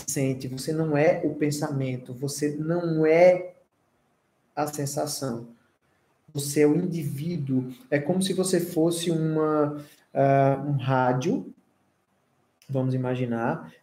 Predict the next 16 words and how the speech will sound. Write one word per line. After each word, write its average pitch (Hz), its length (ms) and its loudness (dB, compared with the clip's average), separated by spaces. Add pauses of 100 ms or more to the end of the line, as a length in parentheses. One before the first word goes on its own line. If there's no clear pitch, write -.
que 160 720 -2
estão 170 240 0
passando 165 460 2
frequências 160 880 -2
e 175 100 0
você 170 260 -4
consegue 160 480 -4
captar 165 680 2
as 165 120 2
frequências, 156 800 -2
porque - 320 -4
isso 170 260 -2
está 160 340 0
na 170 140 -2
sua 170 420 0
maquinaria, 165 1080 0